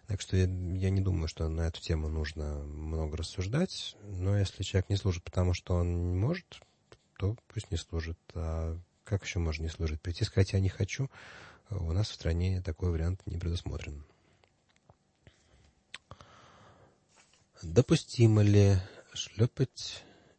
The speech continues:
э, ребенка или веналка на чеку? Ну вот подумайте,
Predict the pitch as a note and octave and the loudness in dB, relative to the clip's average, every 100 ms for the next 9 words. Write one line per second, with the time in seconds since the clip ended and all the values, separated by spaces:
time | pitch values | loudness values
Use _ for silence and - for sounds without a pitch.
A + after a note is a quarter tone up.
0 | _ - F#2 F2+ F2 F2 - _ _ _ | _ -10 -2 2 2 2 -4 _ _ _
1 | _ _ _ - F2 G#2+ B2 A2 F#2+ G2 | _ _ _ -8 -2 -2 -2 -2 0 2
2 | G2 F#2+ E2+ D#2 D#2+ D#2 D2+ F2+ G#2 _ | 2 2 2 2 0 0 -2 -2 -2 _
3 | - G#2+ G#2+ F#2+ - D#2 D2 D2+ F2+ G2 | -2 0 0 -4 -10 -8 -6 -2 -2 -4
4 | - - - - - - - - G#2+ G2+ | -8 -12 -12 -12 -12 -12 -16 -4 2 4
5 | C3+ - G#3+ G#3+ G#2+ D2+ - - | 2 -2 0 4 6 4 2 -8